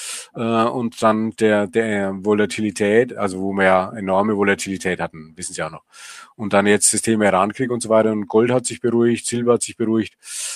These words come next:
Also ich denke, die Aussichten für Gold sind, sind weiterhin sehr gut. Ähm, also ich glaub, da stehen die Anzeichen positiv. Gerade wenn Sie heute sehen,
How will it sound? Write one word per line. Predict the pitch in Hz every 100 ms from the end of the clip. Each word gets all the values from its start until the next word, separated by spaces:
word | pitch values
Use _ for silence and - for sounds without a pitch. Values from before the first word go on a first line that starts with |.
| -
Also | 101 101
ich | -
denke, | 110
die | 101
Aussichten | 110 117 127 113 107
für | - 104
Gold | 104 104 101
sind, | 110 101 98
sind | - 98
weiterhin | 95 98 92
sehr | 95 90
gut. | 92 92 - -
Ähm, | 82 85 85 _
also | 87 87
ich |
glaub, | - 92
da | - 92 90 -
stehen | - 104 104
die | 95
Anzeichen | 107 110 95
positiv. | 110 110 113 104 _ - - _
Gerade | 104 98
wenn | 101
Sie | 95
heute | 101 107
sehen, | 104 110 104